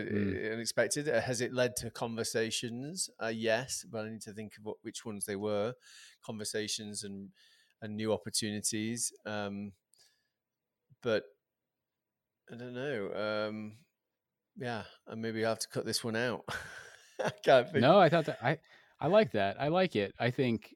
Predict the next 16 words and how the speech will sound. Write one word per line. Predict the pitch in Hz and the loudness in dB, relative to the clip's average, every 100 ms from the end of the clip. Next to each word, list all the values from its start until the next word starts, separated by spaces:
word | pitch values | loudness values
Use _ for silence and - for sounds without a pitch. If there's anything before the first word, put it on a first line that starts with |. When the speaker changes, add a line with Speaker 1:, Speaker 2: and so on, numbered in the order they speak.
| _ _ _ _ _ | _ _ _ _ _
Speaker 1:
yeah, | 117 156 113 98 | 0 4 4 4
I | 104 | 2
mean, | 120 | 2
there's | 120 113 | 4 4
no, | 127 123 - | 2 0 -2
there's | 120 120 | -2 2
no | 120 | 2
wrong | 104 98 | 2 0
answer | 95 95 - 98 | -2 -4 -4 -10
for | 92 | -6
that, | 92 92 | -4 -2
I | 95 | -4
don't | 95 - | -8 -12
think, | 101 95 - | -12 -12 -12
right? | 101 107 113 | -4 -2 -2
And | 110 104 98 90 | -2 -2 0 -2